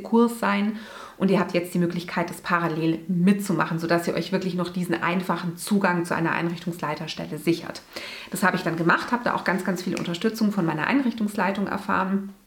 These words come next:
Aber trotzdem hatte ich natürlich die Doppelbelastung.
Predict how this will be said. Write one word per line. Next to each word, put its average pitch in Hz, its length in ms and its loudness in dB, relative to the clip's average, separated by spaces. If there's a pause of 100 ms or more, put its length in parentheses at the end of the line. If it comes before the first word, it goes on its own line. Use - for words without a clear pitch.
(340)
Aber 180 160 2
trotzdem 170 360 0
hatte 170 120 -6
ich - 40 -8
natürlich 160 340 -4
die - 120 -14
Doppelbelastung. - 800 -6